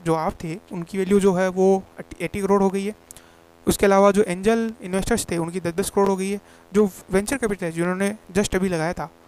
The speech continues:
उन्होंने कितना लगाया था अभी? उन्होंने लगाया था सेवन करोड़ रुपीज। उनकी value भी बढ़ करके increase होकर के ट्वें-, ट्वेंटी एट करोड़ हो गई है। और अभी जो दस करोड़ है उन्होंने दस करोड़ लगाया, उनकी value दस करोड़ की दस करोड़ ही है। ठीक है, now अब अगर हम बात करें कि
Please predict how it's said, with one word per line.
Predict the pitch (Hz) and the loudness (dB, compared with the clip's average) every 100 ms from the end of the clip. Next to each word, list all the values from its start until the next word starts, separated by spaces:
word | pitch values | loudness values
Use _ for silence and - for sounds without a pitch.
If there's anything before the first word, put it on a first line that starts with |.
| - | -14
उन्होंने | 185 202 | -8 -6
कितना | 214 226 | -6 -6
लगाया | 233 175 | -6 -4
था | 165 | -4
अभी? | 160 233 - - - | -4 -4 -8 -20 -16
उन्होंने | - 220 233 | -6 -4 -4
लगाया | 180 165 | -4 -6
था | 175 | -8
सेवन | 208 - 180 196 | -12 -8 -6 -6
करोड़ | 196 175 175 | -6 -6 -6
रुपीज। | - 147 - _ - - - | -8 -12 -14 _ -20 -20 -14
उनकी | 190 214 | -10 -6
value | 196 196 | -4 -4
भी | 208 | -4
बढ़ | 185 | -6
करके | 170 175 196 | -8 -10 -10
increase | - 160 185 | -12 -12 -8
होकर | 180 170 | -6 -8
के | - 247 | -10 -12
ट्वें-, | _ _ - 170 - - 175 - | _ _ -6 -6 -6 -18 -18 -6
ट्वेंटी | - 175 180 | -2 -2 -2
एट | 185 180 | -6 -6
करोड़ | 170 180 | -4 -2
हो | 180 | -2
गई | 175 | -4
है। | 175 175 - - - - | -10 -12 -16 -16 -20 -6
और | 190 185 - - | -4 -4 -10 -8
अभी | - 240 180 175 175 | -4 -4 -6 -8 -2
जो | 180 | -2
दस | 185 | -2
करोड़ | - 196 | -2 0
है | 175 | 0
उन्होंने | 160 160 | -2 -6
दस | 160 - | -6 -4
करोड़ | 196 | -4
लगाया, | 196 196 | -4 -6
उनकी | 180 165 | -8 -8
value | 156 214 - - - - | -10 -10 -14 -20 -20 -12
दस | 170 - | -10 -2
करोड़ | 165 | -2
की | 196 | -2
दस | 226 - | -8 -8
करोड़ | - 151 | -6 -6
ही | 147 | -6
है। | 151 - - - - - - - - - | -10 -14 -20 -20 -20 -20 -20 -20 -8 -4
ठीक | 185 | -2
है, | 185 - - - - 190 | -2 -6 -20 -20 -12 2
now | 202 - - | 2 2 2
अब | 269 226 - - | 2 2 -10 -6
अगर | 196 | -4
हम | 208 180 | -4 -4
बात | 185 | -6
करें | - 170 | -4 -6
कि | 151 - 190 196 202 | -6 -8 -4 -2 -4